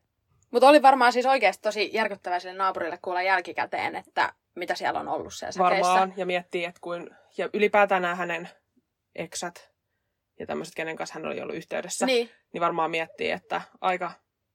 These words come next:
Speaker 2: pienestä saattoi olla kiinni.
Speaker 1: Niin, kyllä.
Speaker 2: Et tota, mut onhan kyllä aika kovan duunin tehnyt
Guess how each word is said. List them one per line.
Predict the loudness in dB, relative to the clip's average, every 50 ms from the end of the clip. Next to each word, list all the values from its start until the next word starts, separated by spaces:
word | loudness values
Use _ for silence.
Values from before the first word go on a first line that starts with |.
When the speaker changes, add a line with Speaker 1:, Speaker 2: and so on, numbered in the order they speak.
| _ _
Speaker 2:
pienestä | -2 0 0 0 -4 -8 -10 -10
saattoi | -6 -6 -6 -6 _ -6 -6
olla | -6 -6 -8
kiinni. | -8 -8 -6 -6 -6 -8 -12 _ -6
Speaker 1:
Niin, | -4 -2 -2 -2 -4 -8 _
kyllä. | -6 -4 -2 -2 -4 -4 -6 _ _ _ _ _ _ _ _ _ _ _ _ _ _ _ -20 -20
Speaker 2:
Et | -20 -20 _ _
tota, | -20 -18 -14 -14 -14 -14 -14 _ _ _ -20 -20 -20 -20 -16 _
mut | -2 4 4
onhan | 6 6 6 2
kyllä | 2 4 4
aika | 4 4 4 2
kovan | 0 -2 -2 -2 -2 -6 -6 -8 _ -10 -4
duunin | -2 -2 -2 -2 -4 -6 -4
tehnyt | -4 -4 -6 -4 -8 -10 -10